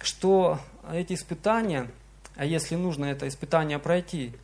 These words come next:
то Бог, Он рядом. А если к тебе подступает дьявол,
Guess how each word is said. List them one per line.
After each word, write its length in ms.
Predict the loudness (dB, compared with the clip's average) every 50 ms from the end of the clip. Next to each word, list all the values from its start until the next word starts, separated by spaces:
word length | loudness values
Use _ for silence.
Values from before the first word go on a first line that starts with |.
| -14 -6
то 120 | -4 -2
Бог, 200 | 2 4 2 4
Он 140 | 4 0 2
рядом. 400 | 4 4 4 4 4 2 -2 -2 -8 -14 -18 -20 -20 -18 -10 2
А 100 | 6 8
если 240 | 8 8 8 8 4
к 80 | 2 2
тебе 220 | 2 4 4 6
подступает 800 | 6 4 4 4 0 -2 2 4 6 8 8 8 6 4 -2 -12 -16 -14
дьявол, 720 | -12 -10 -4 2 4 6 8 8 8 8 8 6 4 -2